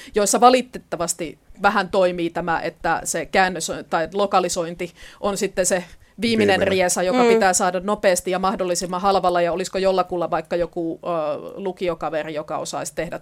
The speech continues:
Speaker 1: tämän nyt
Speaker 2: Niin just.
Speaker 1: nopeasti, ja sitten se vielä toimitetaan käännettäväksi niin, että on semmoinen Excel-tiedosto, jossa kaikki nämä niin sanotut stringit,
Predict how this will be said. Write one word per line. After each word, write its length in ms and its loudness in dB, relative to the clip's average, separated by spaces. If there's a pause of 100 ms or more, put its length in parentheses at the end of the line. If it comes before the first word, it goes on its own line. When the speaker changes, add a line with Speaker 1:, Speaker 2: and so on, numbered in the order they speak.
Speaker 1:
tämän 300 -12
nyt 220 -18 (100)
Speaker 2:
Niin 280 -2
just. 200 -10
Speaker 1:
nopeasti, 520 6
ja 80 4
sitten 280 -2
se 100 -4
vielä 160 2
toimitetaan 680 -2
käännettäväksi 680 -4
niin, 140 -8
että 180 -8
on 60 -6
semmoinen 280 -6
Excel-tiedosto, 720 -2
jossa 240 -6
kaikki 340 -2
nämä 260 -4
niin 160 -6
sanotut 340 -10
stringit, 720 -2